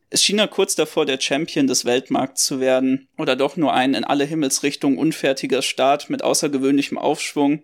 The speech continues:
Und wie überhaupt konnte sich so ein historischer Staat,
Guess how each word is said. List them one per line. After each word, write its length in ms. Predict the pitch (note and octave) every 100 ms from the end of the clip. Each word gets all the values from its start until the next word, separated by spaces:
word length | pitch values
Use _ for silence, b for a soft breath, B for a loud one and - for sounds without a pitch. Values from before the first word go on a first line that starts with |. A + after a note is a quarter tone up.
| -
Und 360 | D3 D3+ - _ _ -
wie 220 | - D#3+
überhaupt 680 | F#3+ D#3 C3+ E3 G3+ - - _
konnte 240 | - D3 C#3
sich 160 | C#3
so 100 | -
ein 140 | D#3+ E3+
historischer 580 | D3+ - D3 C#3+ - C3
Staat, 580 | - B2+ C#3 - -